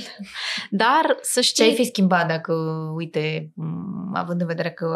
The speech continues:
Speaker 2: au trecut deja aproape doi ani de când ai atelierul și deja ai început să aterizezi așa cu picioarele pe pământ
Speaker 1: Da.
Speaker 2: și să înțelegi
Speaker 1: <laughs>
Speaker 2: ce ai de făcut.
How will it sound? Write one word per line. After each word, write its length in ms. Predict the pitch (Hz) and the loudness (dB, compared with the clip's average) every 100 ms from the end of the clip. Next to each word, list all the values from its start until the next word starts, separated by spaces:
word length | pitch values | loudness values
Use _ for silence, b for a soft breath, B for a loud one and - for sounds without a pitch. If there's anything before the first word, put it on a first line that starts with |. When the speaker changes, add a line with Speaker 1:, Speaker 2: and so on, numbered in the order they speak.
| 170 | -2
Speaker 2:
au 120 | 175 | -4
trecut 320 | - 165 170 | -6 -10 -6
deja 360 | 170 - 180 180 | -6 -2 -2 -2
aproape 460 | - - - - | -4 -8 -4 -4
doi 220 | - 87 - | -2 -4 -4
ani 120 | 85 | -6
de 100 | 165 | -8
când 240 | - 160 | -8 -6
ai 140 | 175 185 | -4 -4
atelierul 600 | 180 175 175 180 175 190 | -6 -6 -4 -4 -4 -6
și 140 | 185 | -4
deja 320 | 180 165 175 | -4 -2 0
ai 160 | 175 175 | 0 -2
început 440 | 175 208 - 240 | -4 -6 -6 -6
să 140 | 233 233 | -2 0
aterizezi 680 | 214 202 202 185 185 196 190 | 2 0 0 0 2 2 2
așa 200 | 175 170 | 2 0
cu 100 | 170 | -4
picioarele 340 | 165 175 175 | 0 2 2
pe 80 | 180 | 0
pământ 260 | - 170 185 | -2 0 2
Speaker 1:
Da. 60 | |
Speaker 2:
și 80 | 190 | 2
să 100 | 185 | 0
înțelegi 500 | - 240 170 196 196 B B B | 2 4 6 4 2 B B B
Speaker 1:
<laughs> 220 | B B | B B
Speaker 2:
ce 80 | - | 2
ai 120 | 190 | 4
de 80 | 185 | 4
făcut. 400 | 185 190 185 160 | 2 2 2 2